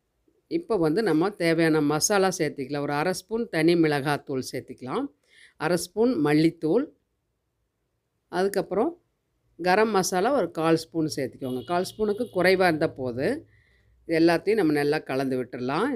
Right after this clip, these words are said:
இந்த அளவுக்கு திக்காயிடுச்சு பாருங்க. நல்லா கலந்து விட்டுட்டுமா? இப்போ இந்த மாதிரி திக்கானதுக்கப்புறம் ஒரு டம்ளர் தண்ணி, அதுல அரை டம்ளர் தண்ணி. நீங்க எவ்வளவு இருக்கையோ அதுக்கு தகுந்த மாதிரி. ஏன்னா தொக்குனால ரொம்ப தண்ணி ஊத்திராதீங்க. நான் வந்து ஒரு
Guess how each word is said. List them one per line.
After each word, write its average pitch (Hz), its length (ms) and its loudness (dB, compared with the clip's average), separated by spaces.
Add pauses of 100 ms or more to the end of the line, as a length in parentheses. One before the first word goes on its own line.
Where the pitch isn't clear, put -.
இந்த 151 220 0
அளவுக்கு 139 340 -2 (420)
திக்காயிடுச்சு 156 640 -2
பாருங்க. 135 240 -4 (140)
நல்லா 147 180 0 (120)
கலந்து 147 260 -4
விட்டுட்டுமா? 160 440 -2 (920)
இப்போ 151 200 -4 (1400)
இந்த 170 180 0
மாதிரி 180 180 2 (100)
திக்கானதுக்கப்புறம் 165 920 0 (200)
ஒரு 156 120 4 (120)
டம்ளர் 170 300 2 (100)
தண்ணி, 151 300 2 (280)
அதுல 185 200 0 (140)
அரை 160 100 2 (100)
டம்ளர் 170 320 2
தண்ணி. 147 240 2
நீங்க 156 220 2
எவ்வளவு 233 360 4
இருக்கையோ 170 280 0 (100)
அதுக்கு 147 240 -4
தகுந்த 143 220 -2
மாதிரி. 143 180 0
ஏன்னா 190 100 0 (120)
தொக்குனால 190 640 2
ரொம்ப 180 280 0 (100)
தண்ணி 165 200 6 (100)
ஊத்திராதீங்க. 143 600 -2 (680)
நான் 156 160 -2
வந்து 160 240 0
ஒரு 190 80 2